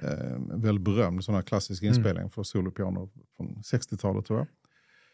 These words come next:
Speaker 1: Eh, och sen så gjorde han en, eh, så spe-, spelade han liksom samma under flera år och sen när han, kring nittonhundranittio eller så, när han var jättegammal, så spelade han sin sista tolkning som var mycket långsammare, som var på ett annat sätt.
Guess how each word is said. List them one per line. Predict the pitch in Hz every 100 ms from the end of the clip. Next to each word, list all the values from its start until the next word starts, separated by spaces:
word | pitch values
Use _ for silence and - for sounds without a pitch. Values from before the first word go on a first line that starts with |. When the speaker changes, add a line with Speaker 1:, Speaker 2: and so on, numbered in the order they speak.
| _ _ _ _ -
Speaker 1:
Eh, | 107 101 101 98 98 98
och | 98 - 92
sen | 113
så | 98 104 95
gjorde | 101 113 127
han | 101 -
en, | 101 98 95
eh, | 95 92 92
så | -
spe-, | - 123 -
spelade | - 123 135
han | 90
liksom | 92 104
samma | 135 95
under | 95 90
flera | 104 95 101
år | 90 82
och | -
sen | 95
när | 90
han, | 92 95 - 64 - 110 107 _ _ _ _ _ _ -
kring | 101 92 98
nittonhundranittio | 110 101 101 101 98 -
eller | -
så, | 95 110
när | 90
han | 87
var | 90
jättegammal, | 101 - 87 87 87
så | -
spelade | - 104 92
han | 87
sin | 101
sista | - 101 98
tolkning | 113 147 - 85
som | 98
var |
mycket | 98 - 95
långsammare, | 104 123 95 - -
som | -
var | 98
på | 92
ett | -
annat | 98 90
sätt. | - -